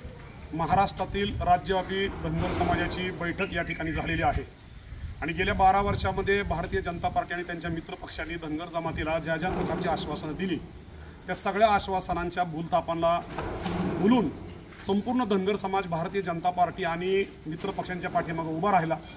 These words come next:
न भूतो न भ-, भविष्य त्या अशा प्रकारचं यश दिलं, परंतु भारतीय जनता पार्टी हे धनगरांच्या बाबतीत मगरीचे आसू ढाळत आहे. कुठल्याही प्रकारचा लाभ धनगर जमातीला मिळत नाही.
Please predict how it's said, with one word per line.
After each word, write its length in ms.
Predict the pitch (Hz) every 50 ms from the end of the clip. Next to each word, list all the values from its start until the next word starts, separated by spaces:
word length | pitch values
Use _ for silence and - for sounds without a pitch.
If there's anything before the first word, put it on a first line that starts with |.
| - - - - -
न 100 | 190 214
भूतो 300 | 185 190 196 185 240 240
न 40 | 240
भ-, 340 | 233 208 214 208 180 160
भविष्य 380 | 170 160 160 175 208 190 - 214
त्या 120 | - 208
अशा 120 | 190 - 202
प्रकारचं 300 | - 190 175 185 175 170
यश 200 | 160 175 214 202
दिलं, 220 | 165 196 185 170 135 - - - - - - -
परंतु 300 | 170 185 196 196 - 226
भारतीय 440 | 196 180 160 170 196 196 - 220 208
जनता 280 | 170 180 170 160 180
पार्टी 380 | 180 - 180 160 139 131 160 165
हे 100 | 160 185
धनगरांच्या 520 | 170 165 156 156 160 170 175 165 - -
बाबतीत 500 | 175 165 - - 156 180 185 - - -
मगरीचे 460 | 156 170 190 185 185 214 214 - 262
आसू 220 | 208 180 170 - 196
ढाळत 240 | 170 147 131 160 156
आहे. 460 | 135 143 139 160 175 - - - - - - - - - -
कुठल्याही 360 | 196 - - 208 233 233 247
प्रकारचा 580 | 247 - 208 - 190 190 190 190 - - 190 185
लाभ 420 | 185 160 160 180 202 220 240 220 185
धनगर 240 | 175 170 170 175 196
जमातीला 400 | 170 175 175 175 170 180 180 160
मिळत 240 | 151 151 180 233 226 -
नाही. 220 | 175 156 - 156